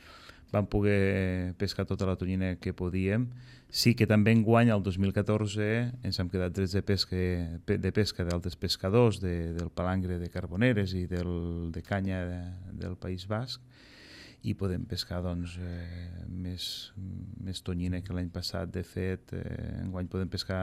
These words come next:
mil quatre-centes trenta-cinc tonelades entre el nostre grup de pesca.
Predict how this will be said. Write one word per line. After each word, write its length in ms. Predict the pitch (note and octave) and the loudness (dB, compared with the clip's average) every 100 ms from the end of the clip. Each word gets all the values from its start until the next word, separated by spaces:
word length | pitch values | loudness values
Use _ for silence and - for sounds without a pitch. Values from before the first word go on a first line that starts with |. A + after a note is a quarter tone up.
| F#2+ | 0
mil 160 | F#2+ | 0
quatre-centes 800 | F2 F2 F2+ - F2+ F#2+ F2+ F2 | -2 -4 -4 -4 -4 -2 -4 -4
trenta-cinc 540 | - F2+ F2 E2+ F#2+ F#2 F#2 | -4 -4 -4 -4 -4 -4 -2
tonelades 480 | F#2 F#2 G2+ A#2+ G2+ | -2 -2 -2 -2 -4
entre 220 | F2 E2+ | -4 -6
el 140 | E2+ E2+ | -6 -6
nostre 300 | E2+ - F2 | -8 -6 -6
grup 180 | F2 | -6
de 140 | D#2+ E2+ | -6 -4
pesca. 380 | F#2+ - - | -2 -2 -4